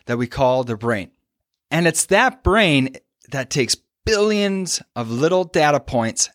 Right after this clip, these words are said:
and it makes sense of this world for us. It allows us to avoid as much pain as it thinks is possible, and it maximizes our pleasure.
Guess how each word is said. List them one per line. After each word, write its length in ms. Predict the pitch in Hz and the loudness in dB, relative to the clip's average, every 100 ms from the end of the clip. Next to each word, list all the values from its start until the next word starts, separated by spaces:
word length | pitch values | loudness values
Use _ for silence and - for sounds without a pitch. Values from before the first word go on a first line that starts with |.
| _ | _
and 140 | 113 117 | -8 -4
it 60 | |
makes 280 | 120 131 - | -2 -2 0
sense 380 | - 147 156 151 | 0 0 -2 -4
of 140 | 135 | -6
this 200 | 113 - | -4 -6
world 480 | 107 117 117 101 - _ _ | -4 0 0 -2 -6 _ _
for 300 | _ - 95 | _ -10 -8
us. 320 | 92 - - - _ _ - _ _ - | -8 -4 -4 -6 _ _ -20 _ _ -2
It 100 | 127 | 0
allows 380 | 123 139 160 160 | 4 4 2 0
us 120 | - | -2
to 180 | 143 127 | 0 -2
avoid 420 | 113 123 117 107 - _ | 0 -2 -2 -4 -14 _
as 220 | 110 110 | -6 -2
much 440 | 113 127 170 - | 0 2 0 -2
pain 220 | - 151 147 | -2 -2 -2
as 120 | 107 | -4
it 100 | - | -10
thinks 320 | - 151 - | -8 -6 -4
is 140 | 127 | -6
possible, 580 | - 123 127 - 151 151 - - - | -6 -4 -4 -4 -4 -6 -8 -20 -6
and 160 | 123 | -6
it 80 | 110 | -4
maximizes 800 | 123 147 160 - 151 139 131 120 | -2 0 0 0 2 2 0 -2
our 120 | 110 | -4
pleasure. 480 | - 113 101 92 - | -4 -6 -6 -8 -14